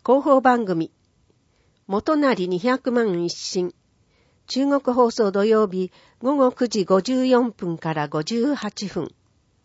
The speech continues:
カープ家の広島生活プラス。広島テレビ日曜日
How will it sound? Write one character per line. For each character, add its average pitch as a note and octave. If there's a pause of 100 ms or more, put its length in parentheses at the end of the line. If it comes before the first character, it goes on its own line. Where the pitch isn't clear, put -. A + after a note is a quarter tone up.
(1300)
カ D4
ー D4
プ D4
家 C4+
の D#3
広 C#4
島 B3+
生 A#3
活 -
プ G3
ラ F#3
ス。 - (680)
広 C#4
島 C#4
テ B3
レ A3+
ビ E3
日 F3+
曜 A3
日 D3